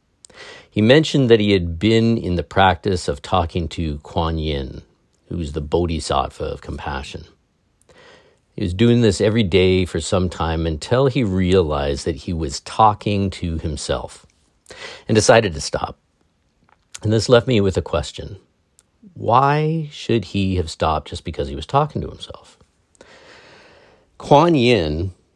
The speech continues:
also known as Kanzeon or Avalokitesvara, is one of the cosmic or archetypical, archetypical?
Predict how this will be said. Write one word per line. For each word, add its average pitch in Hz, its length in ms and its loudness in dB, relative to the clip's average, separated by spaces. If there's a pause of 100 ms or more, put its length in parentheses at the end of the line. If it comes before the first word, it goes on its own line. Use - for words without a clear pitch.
(120)
also 80 360 2
known 98 280 4
as 120 120 2
Kanzeon 78 920 0
or 73 520 -2
Avalokitesvara, 95 2250 2 (120)
is 82 320 -4
one 82 220 -2
of 85 140 -2
the 78 80 -2
cosmic 87 800 0
or 71 400 -6 (360)
archetypical, 87 1000 0 (420)
archetypical? - 680 -10